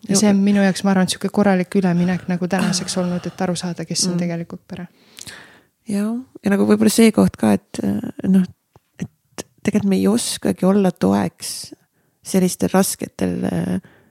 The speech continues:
Speaker 2: hetkedel. Me ei teagi, mida öelda, nagu kuidas olla, meil on endal nii nagu eba-, ebamugav ja et ma arvan, et ja noh, ja, ja pereliikmed on tihtipeale nagu vaata vanemast generatsioonist ja, ja noh, et seal on jah, see on nagu keeruline.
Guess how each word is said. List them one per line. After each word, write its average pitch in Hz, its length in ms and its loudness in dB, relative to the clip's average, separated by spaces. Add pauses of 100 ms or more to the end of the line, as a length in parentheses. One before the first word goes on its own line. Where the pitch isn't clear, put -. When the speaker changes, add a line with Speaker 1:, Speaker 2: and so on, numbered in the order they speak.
(400)
Speaker 2:
hetkedel. 175 480 0
Me 175 100 6
ei 180 60 4
teagi, 196 560 2
mida 190 380 2
öelda, 175 680 2 (800)
nagu 160 160 -8 (100)
kuidas 202 400 4
olla, 190 400 8
meil 180 220 2
on 180 80 2
endal 190 400 0
nii 170 260 -2
nagu 180 160 0
eba-, 190 380 2
ebamugav 175 800 -2
ja 170 100 -4
et - 480 -16
ma 170 140 0
arvan, 175 180 4
et - 140 -4
ja 175 80 4
noh, 170 100 4
ja, 175 220 2 (100)
ja 190 100 4
pereliikmed 175 720 0 (140)
on 165 100 -4
tihtipeale 175 380 -4
nagu 165 100 -4
vaata 170 160 -2
vanemast 214 400 0
generatsioonist 214 880 0
ja, 180 380 0
ja 196 320 -4
noh, 202 160 -2 (420)
et 208 160 -4
seal 220 320 0
on 202 140 -2
jah, 262 100 2
see 269 80 -4
on 226 80 -6
nagu 233 160 -12 (320)
keeruline. 202 560 2